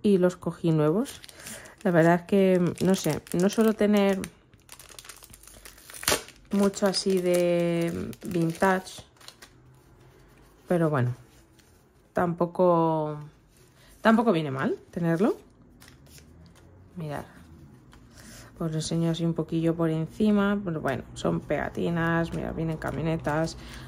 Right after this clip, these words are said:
la cámara de fotos, frases en negro que siempre vienen muy bien, flores,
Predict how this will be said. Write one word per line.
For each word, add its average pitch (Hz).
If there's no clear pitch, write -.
la 180
cámara 160
de 143
fotos, 185
frases 190
en 180
negro 185
que 175
siempre 170
vienen 160
muy 165
bien, 220
flores, 208